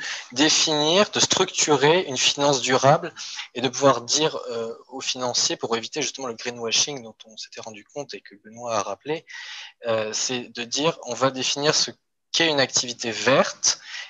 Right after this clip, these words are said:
et on va essayer de vraiment structurer ça. Et donc, du coup, il y a eu un gros travail intense,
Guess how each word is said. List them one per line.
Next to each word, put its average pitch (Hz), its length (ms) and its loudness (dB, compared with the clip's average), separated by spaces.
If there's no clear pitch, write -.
et 156 280 6
on 131 100 2
va 123 80 6
essayer 131 240 2
de 120 80 0
vraiment 113 400 2
structurer 131 540 2
ça. 107 180 2
Et - 20 0
donc, 110 160 -10
du 113 120 -12
coup, - 140 -10
il 135 60 -4
y 110 40 -2
a 107 40 -2
eu 101 100 -8
un 98 120 -8
gros 135 340 0
travail 131 720 4
intense, 139 680 0